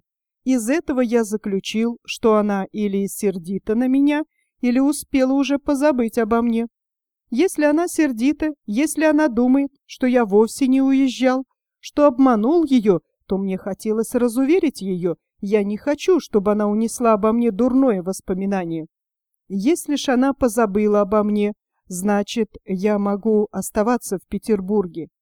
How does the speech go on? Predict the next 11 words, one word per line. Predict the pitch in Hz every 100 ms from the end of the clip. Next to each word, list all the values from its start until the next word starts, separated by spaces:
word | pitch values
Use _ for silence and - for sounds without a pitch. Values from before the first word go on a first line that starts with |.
| _ _ _ -
На | 226
подъезде | - 247 214 208 240 214 240
я | 226 233
подслушал | 247 240 - 233 240 - 240
разговор | 240 233 214 226 254 320
ее | 202 214 208 269
с |
другой | 226 262 247 277 277
дамой | 214 220 226 226 -
и | 339
узнал, | 330 302 220 240